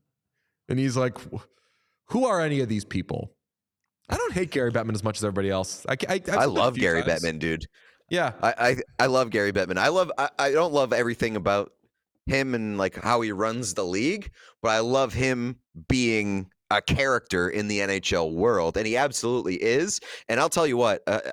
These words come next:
Speaker 2: I don't know if you caught the end of the Big twelve championship game, but after Texas won the Big twelve championship and the Big twelve commissioner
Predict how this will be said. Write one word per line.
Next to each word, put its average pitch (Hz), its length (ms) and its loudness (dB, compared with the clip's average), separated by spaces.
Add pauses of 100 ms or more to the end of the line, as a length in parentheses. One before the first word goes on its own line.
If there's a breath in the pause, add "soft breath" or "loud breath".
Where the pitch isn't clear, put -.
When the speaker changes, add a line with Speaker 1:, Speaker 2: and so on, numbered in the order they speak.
(160)
Speaker 2:
I 113 120 2
don't 135 120 2
know 131 80 2
if 127 120 -2
you 123 120 0
caught 107 280 0
the 101 160 2
end 101 220 2
of 80 100 -4
the 87 80 -2
Big 92 220 0
twelve 82 240 -2
championship 87 600 -4
game, 76 240 -2
but 80 120 -2
after 101 240 -2
Texas - 380 -4
won 90 160 0
the 82 60 -4
Big 85 180 -4
twelve 80 220 -4
championship 104 640 -2 (340 loud breath)
and 98 260 -2
the 90 120 2
Big 107 260 -4
twelve 101 280 -2
commissioner 104 560 0